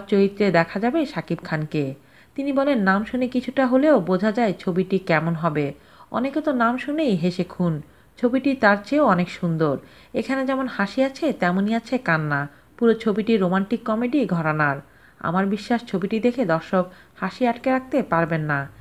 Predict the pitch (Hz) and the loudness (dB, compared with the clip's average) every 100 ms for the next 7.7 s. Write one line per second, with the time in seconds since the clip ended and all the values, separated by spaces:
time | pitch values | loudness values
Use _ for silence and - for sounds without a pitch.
0 | - - - 247 262 277 277 277 269 269 | -20 -18 -6 -2 0 0 -2 -2 -2 2
1 | 214 220 233 262 262 151 - - _ - | 2 2 4 6 6 4 -2 -20 _ -2
2 | 247 247 - - 233 233 233 233 202 185 | 0 -2 0 0 2 2 0 0 0 2
3 | 208 247 262 151 - - _ - 190 208 | 2 4 4 2 -2 -18 _ -2 0 0
4 | 208 233 254 160 156 156 - 147 143 - | -2 -2 -2 0 0 -2 -2 -4 -4 -12
5 | _ 247 269 262 262 262 208 190 185 233 | _ -6 -2 0 0 0 0 0 0 -2
6 | 233 226 226 233 214 180 190 175 175 202 | 0 0 0 0 0 0 0 0 -2 0
7 | 240 247 254 233 269 285 170 | -2 -4 -6 -4 -2 0 0